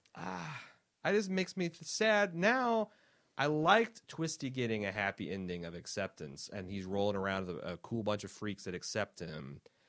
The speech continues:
But I also got that plus, I mean, she's got her perfect little life that she always wished to be loved and be with all of her friends, even the ones she murdered. I, it's just, ah,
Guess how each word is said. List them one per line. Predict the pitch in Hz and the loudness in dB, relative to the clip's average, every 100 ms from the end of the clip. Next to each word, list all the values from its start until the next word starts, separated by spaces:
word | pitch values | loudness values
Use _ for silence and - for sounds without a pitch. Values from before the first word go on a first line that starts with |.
| _ _ _ _ | _ _ _ _
But | 127 135 131 | 0 2 4
I | |
also | 180 214 170 | 4 4 4
got | 151 135 - | 6 6 6
that | 147 143 - - - - _ - | 6 6 4 -6 -20 -20 _ -14
plus, | - 123 135 180 - - - - - _ _ _ _ _ _ 107 | -4 4 8 8 6 0 -2 -2 -8 _ _ _ _ _ _ -4
I | |
mean, | 110 110 107 107 107 107 104 - | -2 -2 -2 0 -2 -2 -4 -6
she's | - 170 | -6 -2
got | 165 139 | 2 2
her | 143 131 | 0 -2
perfect | - 151 156 147 147 | 0 0 0 -2 -2
little | 139 127 | 0 2
life | 139 127 85 - | 4 4 2 -4
that | 87 | -8
she | - 120 110 110 | -4 -2 0 0
always | - 113 135 127 | 0 2 2 0
wished | 127 127 | -2 -4
to | 107 | -6
be | 110 | -4
loved | 101 110 117 123 117 | -2 2 4 4 2
and | 98 | -4
be | 95 | -2
with | 95 | 2
all | 117 123 | 2 2
of | |
her | 123 | 0
friends, | 123 120 117 113 | -2 0 0 0
even | 117 | 0
the | 117 | 0
ones | 113 113 | 2 0
she | - | -4
murdered. | 110 107 107 107 110 107 - - _ _ | -4 0 0 2 0 -2 -8 -20 _ _
I, | - | -4
it's | 170 - 214 | -4 -4 -8
just, | 247 - - - - | -8 -8 -12 -12 -4
ah, | 208 226 196 101 82 | 2 6 6 6 4